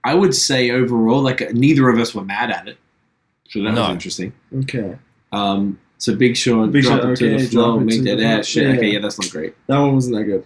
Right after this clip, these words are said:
Speaker 1: That's like whatever, 'cause it's like it's
Speaker 3: Uh,
Speaker 1: Sean fucking around.
Speaker 3: Big Sean. Okay, Pusha T. Yeah.
Speaker 1: It's prime time.
Speaker 3: I'm gonna tap back in this pimp game.
Speaker 1: Ho.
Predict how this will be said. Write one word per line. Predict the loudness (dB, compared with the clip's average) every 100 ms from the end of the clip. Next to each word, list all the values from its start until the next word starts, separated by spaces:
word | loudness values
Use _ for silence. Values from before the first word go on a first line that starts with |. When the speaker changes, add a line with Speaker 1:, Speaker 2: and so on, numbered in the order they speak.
| -6
Speaker 1:
That's | -4
like | -4 -4
whatever, | -4 -2 -6 -6
'cause | -4 -2
it's | 0
like | 0
it's | -2
Speaker 3:
Uh, | -2
Speaker 1:
Sean | -4
fucking | -4 -8 -6
around. | -8 -8 -14 _ _ _ _ _ _
Speaker 3:
Big | -10 -8
Sean. | -6 -4 -4 -6 -6
Okay, | -6 -2
Pusha | -2 0 0
T. | -2 -2 -6 _ _ -2
Yeah. | 2 2 0 -10 _ _ _ _ _ _ _
Speaker 1:
It's | _
prime | -12 -6 -6 -6
time. | -8 -8
Speaker 3:
I'm | -6
gonna | -8 -8
tap | -8 -10 -8
back | -6 -6
in | -6
this | -8
pimp | -8 -6 -6
game. | -4 -2 -2 -4 -4
Speaker 1:
Ho. | -2 -2